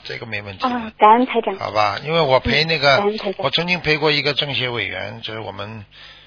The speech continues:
Speaker 1: 澳洲的那个，他就是痛风，我陪他去买过，因为他是一个好像高级三零医院的那个高级专家给他开的这个水，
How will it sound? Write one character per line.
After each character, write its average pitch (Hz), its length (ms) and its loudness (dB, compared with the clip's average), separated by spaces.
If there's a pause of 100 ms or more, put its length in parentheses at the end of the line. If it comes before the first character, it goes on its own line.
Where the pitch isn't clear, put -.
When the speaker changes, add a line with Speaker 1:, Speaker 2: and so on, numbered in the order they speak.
(160)
Speaker 1:
澳 120 100 -6
洲 123 180 -8
的 113 180 -6
那 107 140 -12
个， 98 460 -6
他 123 200 -4
就 117 120 -8
是 104 280 -4
痛 101 260 -12
风， 98 200 -12
我 95 140 -8
陪 107 220 -8
他 110 160 -6
去 104 520 -8 (400)
买 98 160 -4
过， 107 220 -8
因 113 140 -10
为 110 100 -8
他 123 220 -6
是 131 120 -4
一 117 80 -6
个 110 360 -6 (400)
好 110 160 -8
像 120 240 -6
高 135 180 0
级 120 420 -8 (300)
三 127 140 -6
零 127 180 -8
医 131 80 -8
院 123 240 -4
的 101 120 -8
那 104 120 -12
个 101 400 -8
高 113 160 -6
级 113 160 -8
专 113 220 -8
家 117 180 -4
给 104 140 -10
他 95 120 -12 (1000)
开 110 140 -4
的 104 140 -6
这 104 160 -8
个 92 280 -10
水， - 440 -4